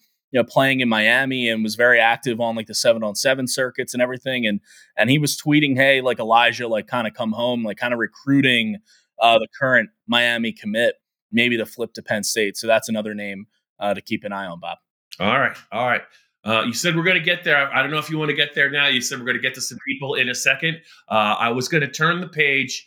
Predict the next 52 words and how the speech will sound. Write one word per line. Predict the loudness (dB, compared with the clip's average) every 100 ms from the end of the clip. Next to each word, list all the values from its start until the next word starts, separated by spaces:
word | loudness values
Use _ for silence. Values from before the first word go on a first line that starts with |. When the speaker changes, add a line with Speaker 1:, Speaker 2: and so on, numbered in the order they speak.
| _ _ -10
Speaker 2:
and | 0
talk | 0 0
about | 0 0 0
some | -6
January | 0 0 0 -2 0 2 0
enrollees, | -2 0 2 2 2 0 -2 -4
but | -2
if | -2
there's | -6 -8
some | -4 0
other, | 2 2 0 -2 _ _ _ -2
uh, | 2 4 2
recruiting | -2 -4 0 0 2
matters | 2 2 0
you'd | -2
like | -2 -2
to | -4
discuss, | -10 -2 0 0 -4 -10 -14 _
by | 0 2
all | 2 0
means, | 0 -2 -2
have | 0 0 0
at | -2
it. | -4 _ _ _ _ -20 _
Speaker 1:
Yeah, | 2 4
just | 2 4
another | 2 2
name | 0 0
looking | -2 -2
forward | -2 -4 -4
to | -4
this | -2 -2
weekend, | 0 0 0 0 -2 -2
and, | -2 -2
and | -6 -8
it's | -6 -4
gonna | -2
be | 0
another | 2 2 0
big | -6 -2
weekend | -2 2 0 0 -4 -6
recruiting-wise | -8 -4 -2 -2 0 0 0
in | -4
terms | -4 -4 -6
of | -6
the |
number | -2 0 0 0
of | -4
prospects | 0 0 0 0 0 0 -2
and |
the | -6
quality, | -4 2 4 4 0 -2